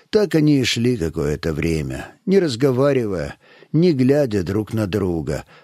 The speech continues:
пока она снова не подала голос. «А что он сам собирается делать, когда мама уйдет?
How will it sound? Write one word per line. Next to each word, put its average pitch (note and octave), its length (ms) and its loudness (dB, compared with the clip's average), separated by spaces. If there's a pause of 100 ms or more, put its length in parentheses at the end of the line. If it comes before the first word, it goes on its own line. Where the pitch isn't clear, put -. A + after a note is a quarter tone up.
(140)
пока A#2 340 0
она B2 180 0
снова A2+ 420 0
не D2+ 140 -4
подала E2+ 440 -2
голос. D#2+ 600 -4 (560)
«А A#2+ 300 2
что - 280 0
он F3 120 2
сам D#3 380 2
собирается F2+ 720 -2
делать, A2 420 -4
когда G2 360 -2
мама F2 420 -4
уйдет? F2 720 -6